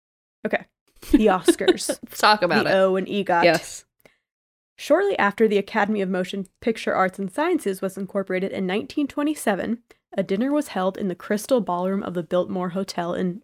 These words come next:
Speaker 1: downtown Los Angeles to discuss the goals of the new organization. I just, like, love all these, like, famous hotels that are still around today. Like, that's where so many of these thing-, these things started.
Speaker 2: I know.
Speaker 1: Um, one of those goals was devising a method to honor outstanding achievements in film,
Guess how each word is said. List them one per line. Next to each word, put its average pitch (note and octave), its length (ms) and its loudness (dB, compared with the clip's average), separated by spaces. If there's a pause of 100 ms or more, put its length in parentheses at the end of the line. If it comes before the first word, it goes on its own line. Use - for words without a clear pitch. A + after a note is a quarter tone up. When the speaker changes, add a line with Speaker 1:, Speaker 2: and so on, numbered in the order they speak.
Speaker 1:
downtown F3+ 440 0
Los F#3 200 -4
Angeles - 380 -4
to G3+ 100 -4
discuss C#4+ 360 -4
the E4+ 100 -2
goals G3 260 0
of G3+ 80 -4
the G3 60 -2
new F#3 120 0
organization. - 640 -6 (240)
I - 60 2
just, A#3+ 100 2
like, D4+ 140 4
love F#3 280 4
all F3+ 220 4
these, F#3 220 -2
like, - 360 -2
famous F#3+ 300 4
hotels G3 340 2
that G3+ 80 -8
are G3 80 0
still F3+ 220 0
around F#3+ 160 2
today. F3+ 300 -4
Like, F#3+ 200 -2
that's - 180 -6
where F#3+ 80 -4
so F#3 140 -8
many F#3+ 120 -6
of - 60 -6
these F#3 100 -10
thing-, G#3 100 -8 (180)
these G3 160 0
things F#3 260 -4
started. - 360 -2
Speaker 2:
I - 20 -4
know. F2 140 -8 (880)
Speaker 1:
Um, F#3+ 240 0
one G#3 260 2
of D4 120 2
those E4+ 200 2
goals G3 380 4
was F#3 260 2
devising F#3 400 0
a A#3 60 -2
method G#3+ 360 2
to - 120 -2
honor F#3+ 280 0
outstanding F3+ 420 -2
achievements F3+ 440 -4
in F#3+ 160 -4
film, C4+ 460 4